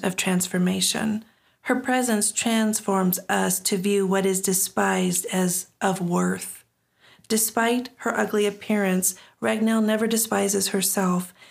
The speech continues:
This is important in today's society, which views as ugly many female traits.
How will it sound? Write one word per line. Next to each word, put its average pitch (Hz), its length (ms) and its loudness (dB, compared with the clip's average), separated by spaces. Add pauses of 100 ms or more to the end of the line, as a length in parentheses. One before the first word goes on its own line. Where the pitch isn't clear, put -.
(240)
This 262 200 0
is 208 100 0
important 196 500 0
in 185 120 2
today's 196 400 0
society, 185 680 0 (220)
which 208 240 -2
views 214 360 0
as 196 200 0
ugly 196 520 0
many 196 240 0
female 185 420 0
traits. 185 560 -2